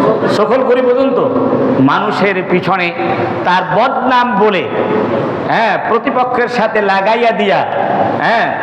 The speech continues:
তাকে কি করা, হেনস্থা করা উদ্দেশ্য, এইটার নাম হলো সকলখুরি।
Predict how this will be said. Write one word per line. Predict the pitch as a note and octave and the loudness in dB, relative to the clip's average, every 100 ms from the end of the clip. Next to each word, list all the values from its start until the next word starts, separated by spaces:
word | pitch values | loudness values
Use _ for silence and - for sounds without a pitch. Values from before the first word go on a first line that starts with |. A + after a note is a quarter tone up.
| - - | -2 2
তাকে | F3 F#3+ G3+ F#3 D3 - - - | 2 0 0 0 0 -2 -2 2
কি | G3 A3+ | 2 2
করা, | G#3 E3 - - | 2 2 0 0
হেনস্থা | A#3+ C#4 - C4+ G3+ G3+ | 0 0 -2 0 0 2
করা | F3+ D#3+ E3+ | 2 0 0
উদ্দেশ্য, | F#3 F#3+ C#4 - C#4+ F#4 F4+ - - F#3 | -2 0 -2 0 2 4 4 2 2 0
এইটার | A3 B3+ B3+ | 0 0 0
নাম | B3+ A3+ | 0 2
হলো | C4+ C4+ - - - - - | 2 2 2 0 0 0 2
সকলখুরি। | F#3+ G3 G3+ G3+ F#3 | 2 2 0 0 0